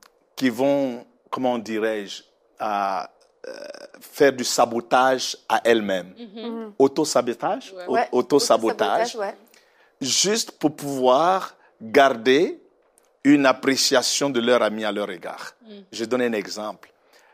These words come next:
Speaker 1: Ah, tu es en train de perdre du poids, tu fais ta diète, tu fais du sport, ta vie change. Et vous rencontrez avec une des amies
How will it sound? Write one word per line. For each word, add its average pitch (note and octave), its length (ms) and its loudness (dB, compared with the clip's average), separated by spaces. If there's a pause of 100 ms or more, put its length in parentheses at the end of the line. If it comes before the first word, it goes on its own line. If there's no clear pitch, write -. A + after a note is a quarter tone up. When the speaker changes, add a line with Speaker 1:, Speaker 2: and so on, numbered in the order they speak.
(160)
Speaker 1:
Ah, G2+ 640 -2 (640)
tu - 120 2
es - 20 6
en B2+ 100 4
train C3+ 120 -8
de C#3 100 0
perdre B2 260 0
du A2+ 100 -8
poids, G2+ 420 -4 (240)
tu - 120 -10
fais C3+ 180 2
ta A#2 180 2
diète, G2+ 680 -8
tu - 100 -10
fais C#3 180 2
du A#2+ 120 -10
sport, G#2 560 -2 (340)
ta B2 200 4
vie A#2+ 180 -4
change. G#2+ 640 -4 (580)
Et A#2 100 4
vous B2+ 220 2
rencontrez B2+ 720 0 (300)
avec A#2+ 480 2
une C#3 260 2
des A2+ 220 2
amies A2 420 -2